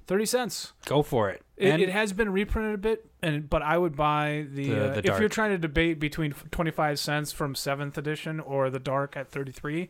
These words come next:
Speaker 2: Yeah.
Speaker 1: go with the dark.
Speaker 2: Yeah. <laughs>
Speaker 1: Trust me.
Speaker 2: Uh, the next one, it, oh man, how do you say this? Let me try it. All right, let's see. Whippoorwill? Whippor-
Speaker 1: Yeah, Whippoorwill.
Speaker 2: Whippoorwill? All right, this is one,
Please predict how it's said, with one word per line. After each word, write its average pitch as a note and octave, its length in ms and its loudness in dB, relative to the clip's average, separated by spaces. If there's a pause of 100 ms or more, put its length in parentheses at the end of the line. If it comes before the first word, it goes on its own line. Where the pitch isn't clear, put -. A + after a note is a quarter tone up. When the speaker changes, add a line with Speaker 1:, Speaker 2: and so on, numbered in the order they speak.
(100)
Speaker 2:
Yeah. G2 240 -2 (260)
Speaker 1:
go G#3 140 6
with F3+ 140 4
the E3 80 0
dark. D#3 400 0 (100)
Speaker 2:
Yeah. G#2 200 2 (300)
<laughs> B2+ 220 4 (880)
Speaker 1:
Trust - 460 -4
me. A#2+ 160 -6 (300)
Speaker 2:
Uh, D3 600 6
the D3 140 2
next D#3 460 4
one, D#3 380 6
it, B2+ 320 -2
oh A#2 140 0
man, A2+ 240 0
how A#2 80 0
do A#2+ 80 0
you A2+ 40 0
say A#2 160 0
this? A2+ 180 0
Let A#2+ 60 -4
me A#2+ 80 0
try A#2 200 0
it. G#2 120 0
All A2 60 0
right, A2 180 2
let's G#2+ 160 -4
see. G#2 180 -2
Whippoorwill? C#3 1700 2 (460)
Whippor- E3+ 100 4
Speaker 1:
Yeah, D#3+ 140 4
Whippoorwill. D3 720 4
Speaker 2:
Whippoorwill? A3+ 600 6 (220)
All C#3 80 4
right, C#3+ 180 6
this D3+ 180 2
is C3+ 240 0
one, D#3+ 720 4